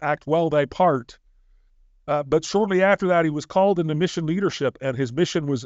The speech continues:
almost entirely administrative. He didn't spend any time proselyting. He was, he was working in the mission office, essentially. So, uh,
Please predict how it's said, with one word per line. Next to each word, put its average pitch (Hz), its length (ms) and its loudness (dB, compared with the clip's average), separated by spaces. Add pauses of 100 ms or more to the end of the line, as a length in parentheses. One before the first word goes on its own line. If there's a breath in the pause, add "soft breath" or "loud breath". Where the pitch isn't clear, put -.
(140)
almost 151 420 -4
entirely 151 580 0
administrative. 139 680 -4 (460)
He 156 100 -6
didn't 160 180 0
spend 160 320 0
any 151 160 -2
time 156 240 0
proselyting. 156 680 0
He 143 140 -4
was, 131 320 -6
he 143 120 -4
was 135 140 -2
working 156 300 -2
in 143 80 -2
the 135 80 -4
mission 151 260 -2
office, 156 400 0
essentially. 107 440 -10 (800)
So, 160 400 2 (640)
uh, 147 380 0